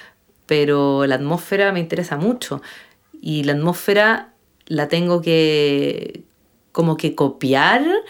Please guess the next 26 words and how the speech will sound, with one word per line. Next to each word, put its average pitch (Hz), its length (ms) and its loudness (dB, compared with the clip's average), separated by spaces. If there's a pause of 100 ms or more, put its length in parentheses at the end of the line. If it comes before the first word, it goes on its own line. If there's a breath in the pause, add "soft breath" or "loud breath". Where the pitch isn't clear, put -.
(720 loud breath)
pero 160 300 2
con 151 180 0
otros 185 380 0
materiales. 160 880 0
Entonces 170 1040 2
eso 170 300 -4
fue 185 200 -6
como 180 140 -4
un 180 80 0
descubrimiento 165 760 -2
con 185 160 -2
Bolaño, 180 640 0 (800 loud breath)
súper, 185 420 -2
eh, 165 1120 2 (1040 loud breath)
bonito 196 800 2
de 160 460 2
decir, 147 300 -4
tú 180 100 -4
leís 165 320 0
el 220 160 0
libro, 190 440 0
tú 202 120 -6
leís 185 160 -2
la 208 80 -2
novelita 220 340 0
Lumpen, 175 500 -4